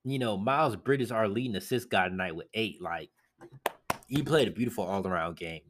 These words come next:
Beautiful all-around game, man. Like, and, you know, the Spurs, they fought, bro. I have to give the Spurs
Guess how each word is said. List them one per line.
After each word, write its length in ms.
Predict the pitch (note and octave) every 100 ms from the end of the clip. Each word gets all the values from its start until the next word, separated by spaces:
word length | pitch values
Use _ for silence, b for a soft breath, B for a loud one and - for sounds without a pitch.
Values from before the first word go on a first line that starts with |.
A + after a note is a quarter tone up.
| -
Beautiful 380 | A#2 B2 G#2 F2+
all-around 500 | E2+ E2+ E2+ D#2 E2
game, 280 | E2+ D2 D2
man. 1200 | D2+ D2+ _ _ _ _ _ _ _ _ _ A2+
Like, 300 | G2+ F#2+ E2 - b b b b _ _
and, 320 | C3 A#2+ G#2+ G2 -
you 120 | C3+
know, 180 | B2 G#2+
the 120 | F#2
Spurs, 440 | - C#3 F3 F#3
they 160 | E3+ F3+
fought, 380 | F3 F3 A2+ -
bro. 160 | G2
I 40 | B2
have 220 | D3 C3+
to 60 | C3
give 160 | C#3
the 60 | B2
Spurs 340 | - B2 B2